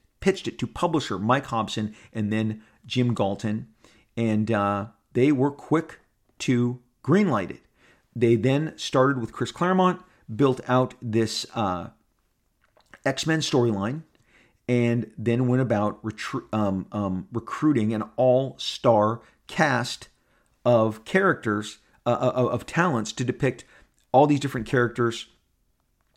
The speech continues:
And I'm gonna tell you, uh, the, the, the, it was so exciting when, when they first announced it, and you can only imagine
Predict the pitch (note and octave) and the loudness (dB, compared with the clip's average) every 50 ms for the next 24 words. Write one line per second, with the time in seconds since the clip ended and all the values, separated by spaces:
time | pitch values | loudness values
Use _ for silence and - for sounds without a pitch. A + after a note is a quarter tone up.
0 | - - - - - C3 B2 A#2 A2+ A2+ G#2+ - - C#3+ C3 B2 G#2 G2 F#2+ F#2+ | -20 -20 -12 -4 0 2 2 2 2 0 0 2 2 2 4 4 2 0 -2 -4
1 | - _ _ _ _ _ _ - A2+ A2 G#2 G2+ G2+ G2 - - _ _ _ _ | -8 _ _ _ _ _ _ -2 2 2 2 2 0 -2 -6 -12 _ _ _ _
2 | _ - A2 G#2+ A#2 - - - G2+ - - G#2+ - - - A2 G2+ - _ _ | _ -8 -4 -4 -4 -4 -4 -8 -10 -10 -6 -4 -4 -4 -4 -8 -14 -16 _ _
3 | _ _ _ - A#2+ - _ _ _ _ _ _ _ - D3 B2+ C#3 C3+ B2+ - | _ _ _ -16 -16 -16 _ _ _ _ _ _ _ 2 2 4 4 2 2 4
4 | - D3+ C3+ C3 B2+ C3 - - C3 C#3 B2+ B2 A#2 A2+ A2 G#2 G#2+ - - - | 4 4 6 4 4 2 0 0 2 2 2 0 0 0 0 -2 -4 -4 -6 -4
5 | A#2 A#2 A2 G#2+ - B2 B2 - B2+ B2 A#2+ A#2+ B2+ B2 - - A2+ F#2 - - | -2 -2 -2 -2 -2 -2 -2 -2 -2 -2 0 0 -2 -2 -2 -4 -6 -6 -4 -4
6 | B2+ A#2+ A#2 A2 G#2+ A2+ B2 A#2+ B2+ B2 A#2 A2+ A#2+ A#2 A#2+ G2 A2 G#2 F2+ | -2 -2 -2 -2 -2 -2 0 2 2 2 2 2 2 0 0 -2 -2 -4 -4